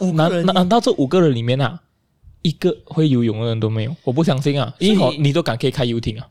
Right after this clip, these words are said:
Speaker 1: 这个就是，啊，过后又被揭发说开游艇的那个人都没有，都没有license哦。
Speaker 2: 啊，对，对，对，对，对。
Speaker 1: <laughs> 很奇怪，我跟你讲。
Speaker 2: 是没有来，但是哈，
Speaker 1: 所以事后呢，哦，警方有起诉这五个人，但是都没有以谋杀的罪名来起诉。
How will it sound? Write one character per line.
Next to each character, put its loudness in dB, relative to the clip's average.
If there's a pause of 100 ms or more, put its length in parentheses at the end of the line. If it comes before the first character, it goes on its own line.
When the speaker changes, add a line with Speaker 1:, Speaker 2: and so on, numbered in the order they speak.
(340)
Speaker 1:
这 -10
个 -4
就 -2
是， 0 (100)
啊， -2
过 -2
后 2
又 2
被 -2
揭 0
发 -6
说 -4 (200)
开 0
游 2
艇 0
的 -6
那 -10
个 -6
人 -2
都 0
没 -2
有， -2 (180)
都 -4
没 -2
有 0
license -4
哦。 -6 (540)
Speaker 2:
啊， 2
对， 2
对， -
对， 2
对， 0
对。 -4 (100)
Speaker 1:
<laughs> -20
很 -2
奇 0
怪， 2
我 0
跟 0
你 2
讲。 4
Speaker 2:
是 -
没 -
有 4
来， -2
但 4
是 2
哈， 4
Speaker 1:
所 2
以 -6
事 2
后 2
呢， 2
哦， 0
警 -4
方 0
有 2
起 0
诉 2
这 -2
五 -10
个 -2
人， -6 (440)
但 0
是 -4
都 0
没 -4
有 -2
以 -6
谋 -2
杀 -6
的 -6
罪 -2
名 -2
来 -2
起 -10
诉。 -12